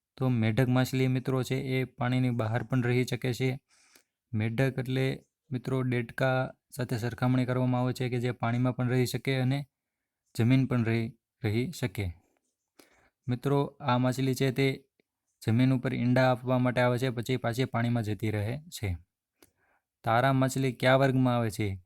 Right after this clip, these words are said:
મિત્રો જે નીચે ફોટોગ્રાફમાં તમને દેખાય છે તારા માછલી છે તે એકિનોડર્મેટ નામની જે વિજ્ઞાનની શા-, વિજ્ઞાનનો જે પ્રકાર છે, એ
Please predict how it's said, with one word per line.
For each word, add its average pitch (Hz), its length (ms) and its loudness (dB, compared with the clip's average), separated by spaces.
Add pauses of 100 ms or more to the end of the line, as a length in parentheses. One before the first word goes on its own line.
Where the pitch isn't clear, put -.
(340)
મિત્રો 135 260 -2
જે 135 220 0 (240)
નીચે 127 220 -2
ફોટોગ્રાફમાં 127 680 0
તમને 131 240 0
દેખાય 127 320 0
છે 131 120 0
તારા 120 280 2
માછલી 123 360 0
છે 131 280 -4 (600)
તે - 260 -2 (180)
એકિનોડર્મેટ 131 1000 0 (100)
નામની 127 640 0 (300)
જે 123 380 0 (140)
વિજ્ઞાનની 127 420 2
શા-, - 280 -6 (320)
વિજ્ઞાનનો 123 420 0
જે 123 120 0
પ્રકાર 123 400 2
છે, 120 320 -2
એ 113 40 -4